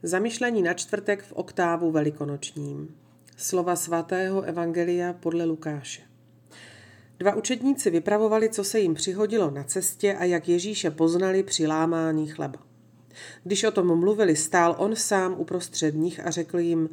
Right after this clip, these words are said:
„Pokoj vám.“ Zděsili se a ve strachu se domnívali, že vidí ducha.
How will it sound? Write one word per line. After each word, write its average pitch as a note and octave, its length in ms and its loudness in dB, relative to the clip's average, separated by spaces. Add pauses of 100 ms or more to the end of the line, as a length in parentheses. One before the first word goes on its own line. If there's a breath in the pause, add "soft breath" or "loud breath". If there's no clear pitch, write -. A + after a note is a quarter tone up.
(440 loud breath)
„Pokoj G#3 400 4
vám.“ D#3+ 560 0 (760)
Zděsili F3 540 2
se D#3 200 0
a D#3+ 100 0
ve E3 120 0
strachu G3+ 380 -2
se G3+ 160 0
domnívali, F#3+ 540 4
že F3 140 0
vidí D#3+ 320 2
ducha. C#3+ 340 -6